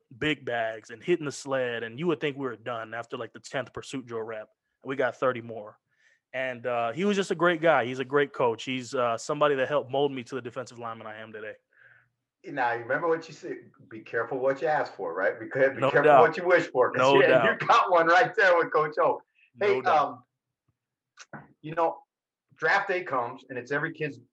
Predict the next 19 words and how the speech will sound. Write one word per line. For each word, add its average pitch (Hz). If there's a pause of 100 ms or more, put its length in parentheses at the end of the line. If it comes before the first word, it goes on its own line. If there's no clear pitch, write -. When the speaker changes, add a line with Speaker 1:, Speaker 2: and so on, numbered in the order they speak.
Speaker 2:
dream 120
to 117
be 113
drafted, 101
and 113
it 101
certainly 135
was 117
not, 120
was 120
yours 127
too, 143
because 131
of 120
the 113
fact 123
that 123
you, 131
you 131